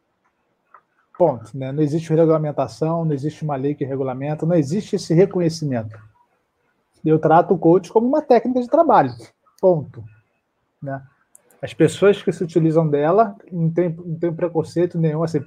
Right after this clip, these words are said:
assim, a gente tem preconceito com algumas questões, a gente tem preocupação com alguns contextos, com algumas personalidades, pessoas que aparecem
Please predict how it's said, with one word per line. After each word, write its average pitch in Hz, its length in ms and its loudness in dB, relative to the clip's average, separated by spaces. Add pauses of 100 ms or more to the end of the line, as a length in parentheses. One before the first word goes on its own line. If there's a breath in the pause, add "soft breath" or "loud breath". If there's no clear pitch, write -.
assim, 170 180 -2
a - 20 4
gente 165 120 2
tem 196 80 2
preconceito 208 480 4
com 233 80 2
algumas 226 220 2
questões, 190 480 2
a 220 60 -2
gente 175 140 -4
tem 202 120 2
preocupação 208 960 4 (600)
com 190 120 0
alguns 196 420 2
contextos, 196 520 0
com 202 60 -10
algumas 196 220 -6
personalidades, 180 800 -2
pessoas 180 420 -2
que - 80 -4
aparecem 202 680 0